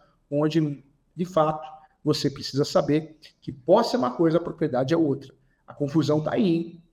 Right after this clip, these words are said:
O advogado, advogado, o leigo, o corretor, corretora que faz confusão, aí, pronto, errou tudo, né? Errou tudo, erra ações, erra tese, então não pode errar, tá bom?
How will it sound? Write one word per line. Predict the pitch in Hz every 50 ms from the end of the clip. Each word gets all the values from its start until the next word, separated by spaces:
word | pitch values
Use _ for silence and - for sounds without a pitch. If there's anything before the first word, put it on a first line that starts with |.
| _ _ -
O |
advogado, | - 131 127 131 131 127 156 175 196 190
advogado, | 180 175 185 185 175 165 160 160 156 156 151
o | 151
leigo, | 151 156 156 156 160 160 160 160 156 156 151 - - - _ _ _ _ _
o | 127
corretor, | - 160 160 156 156 - 180 190
corretora | 185 196 185 185 - 165 160
que | 160 -
faz | - 156 147
confusão, | - - 151 147 - - 156 131 117 139 143 151 160 156 - _
aí, | - 165 180 175 165 175 185 240 - - - _ _ _
pronto, | - 170 151 117 - 139
errou | 143 180 -
tudo, | - - 196 175 - - -
né? | - - - - _
Errou | 131 123 156
tudo, | - _ 165 175 151 143
erra | 135 147 - 170 170 160 151 147
ações, | 135 - - 165 165 165 147 143
erra | 151 147 151
tese, | 143 - - 147 156 160 160 151 131
então | 131 - 147
não | 156 160
pode | 160 - 156 156 175
errar, | 190 180 143 120
tá | 117 120 - _ _ _
bom? | 117 156 214 262 254 -